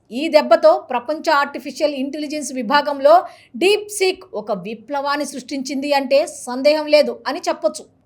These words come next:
గడిచిన వారం రోజులుగా DeepSeek ఇంటర్నెట్ ప్రపంచంలో సృష్టిస్తున్న ప్రకంపనాల దెబ్బకు అటు యాపిల్, Microsoft, Google, Meta వంటి సంస్థల షేర్లు భారీగా పతనమవుతున్నాయి. ఒక రకంగా చెప్పాలంటే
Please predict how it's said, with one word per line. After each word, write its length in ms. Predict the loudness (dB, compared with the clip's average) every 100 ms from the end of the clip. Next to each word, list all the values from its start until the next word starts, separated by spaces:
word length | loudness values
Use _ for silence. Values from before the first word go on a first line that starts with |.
| 6
గడిచిన 300 | 6 6 4 6
వారం 260 | 6 6 6 4
రోజులుగా 420 | 4 0 2 4 2 -2
DeepSeek 600 | -4 -6 -6 -4 -4 -4 -14 _ -10
ఇంటర్నెట్ 600 | -6 -2 0 0 -2 -4
ప్రపంచంలో 640 | -4 -4 -2 0 4 2
సృష్టిస్తున్న 600 | 2 -10 -10 -10 -4 -4
ప్రకంపనాల 720 | -2 -4 -4 -4 -2 2 2
దెబ్బకు 640 | 4 2 2 0 -2 -4 -8 _ -8
అటు 200 | -6 0
యాపిల్, 580 | 4 6 4 2 -2 -2 0
Microsoft, 680 | 0 -2 -4 -2 2 2 2 -6 -4
Google, 380 | -4 -2 -2 -2 -2
Meta 220 | 2 4 4
వంటి 200 | -2 -8
సంస్థల 500 | -6 -8 -4 -2 0
షేర్లు 520 | 2 0 0 -4 -6 -10 _ -6
భారీగా 460 | 4 4 6 4 4
పతనమవుతున్నాయి. 760 | 2 0 -2 -4 0 0 0 -4 _ _ _
ఒక 140 | 0 4
రకంగా 420 | 4 4 4 4
చెప్పాలంటే 500 | 4 4 4 4 4